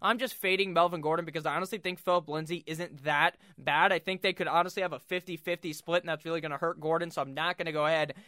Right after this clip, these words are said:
and draft him in the fourth round. After that, we see Mark Andrews come off the board. My tight end three, so not very surprising to me at all, going in the fifth round. After that, we see James Conner. So now we're probably gonna look to attack the wide receiver position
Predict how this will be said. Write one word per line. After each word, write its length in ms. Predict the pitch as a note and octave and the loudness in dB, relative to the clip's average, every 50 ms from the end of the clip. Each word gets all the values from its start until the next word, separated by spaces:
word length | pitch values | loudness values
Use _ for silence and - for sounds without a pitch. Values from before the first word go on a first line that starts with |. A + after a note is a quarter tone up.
| F#3 - | -10 -6
and 120 | F3 F#3+ | -6 -2
draft 300 | F3+ F3+ F3 E3+ E3+ - | 2 4 4 4 4 2
him 60 | F#3+ F#3 | -2 -4
in 40 | |
the 60 | E3+ E3 | -6 -4
fourth 280 | - E3+ E3 D#3 - | -2 0 -2 0 0
round. 200 | E3 D#3 D#3 D#3 | 0 2 4 4
After 180 | D#3+ D#3 D#3 E3+ | 4 4 4 2
that, 120 | D#3 D#3+ | 0 0
we 80 | D#3+ D#3 | 0 -4
see 180 | - E3+ D#3+ | -6 -6 -6
Mark 460 | D3+ C3+ C3 C#3 D3+ D#3+ D#3+ - - _ _ _ _ _ | -6 -4 -2 0 0 0 0 -2 -6 _ _ _ _ _
Andrews 420 | - D3+ D#3+ D#3+ D3+ D#3 D#3+ D#3 D3+ | -2 0 0 0 0 -2 -4 -4 -4
come 240 | - - D#3 D3 - | -4 -4 -4 -4 -4
off 240 | - C#3 D3 D3 - | -2 -2 -2 -2 -2
the 60 | - | -2
board. 320 | D3 F#3+ A3+ C4 B3+ A3 - _ _ _ _ | 4 8 8 8 8 8 4 _ _ _ _
My 240 | - F3 F#3 G3+ A3 | 2 4 6 6 4
tight 300 | A3+ - A#3+ G3 G3 G3 | 4 4 4 4 6 6
end 180 | G3 F#3 E3+ - | 4 2 0 -4
three, 300 | - D#3+ E3 F3+ G#3+ E3+ | -4 -2 2 2 2 2
so 120 | - E3+ | 0 -2
not 260 | D#3 E3 F3 F#3 D3+ | 0 2 2 2 2
very 200 | D3+ D#3+ E3 D#3+ | 2 0 0 0
surprising 640 | D#3 - - - - E3 E3 E3 E3 D#3 D#3 D3 C3 | -2 -6 -12 -6 -2 2 2 4 2 2 -2 -8 -12
to 100 | - D3+ | -8 -6
me 140 | D3+ D3 | -6 -4
at 180 | C3+ C#3 C#3+ C3+ | -2 0 0 0
all, 220 | B2+ C3 C3 B2+ | 2 0 0 0
going 260 | B2+ D3 C#3 C#3 C3+ C3+ | -2 -4 -4 -4 -4 -6
in 60 | B2+ | -8
the 80 | B2 | -10
fifth 260 | - - D#3+ D3+ - D3+ | -8 -6 -6 -6 -4 -2
round. 300 | D3+ D3+ D#3 D#3 D3+ D3+ | 2 4 4 4 4 2
After 180 | D3 D#3 D3+ | 0 0 0
that, 140 | D#3 D3+ D3+ | 0 -2 -2
we 80 | D3 C#3 | -4 -6
see 160 | - D3+ C#3+ | -8 -10 -10
James 580 | - - C#3 C#3 D3 D3+ D#3 D#3+ D#3 D#3 D3 - _ _ _ _ _ _ _ | -8 -6 -2 0 0 0 0 0 -2 -4 -6 -10 _ _ _ _ _ _ _
Conner. 320 | - D#3+ D3+ D#3 D3+ D3+ | -2 0 0 0 0 -2
So 120 | D3+ - | -4 0
now 80 | F3+ A3+ | 2 4
we're 120 | C4+ D4 | 4 4
probably 240 | - C4+ A#3+ A#3 A3+ | 4 4 6 6 6
gonna 140 | A3 A#3 G#3 | 4 0 -2
look 240 | G3 F#3+ F#3+ F#3+ - | 0 0 0 -2 -2
to 100 | - G3+ | -4 -6
attack 400 | F#3+ - - G3+ F3 F3+ F3+ - | -6 -4 2 4 6 6 4 2
the 120 | - F#3 E3+ | -2 -8 -6
wide 360 | C#3+ C3+ C#3+ D#3 F3 F#3 F3+ | -2 2 4 4 4 4 2
receiver 420 | F3+ - - F3+ F3 E3 E3+ E3 | -2 -4 -2 -2 0 0 0 -2
position 640 | D#3+ - E3+ D3+ D#3+ E3 D#3+ - - E3+ D#3+ D#3+ D#3 | -2 -4 -4 -2 -2 -2 -2 -2 -2 -2 -2 -2 -4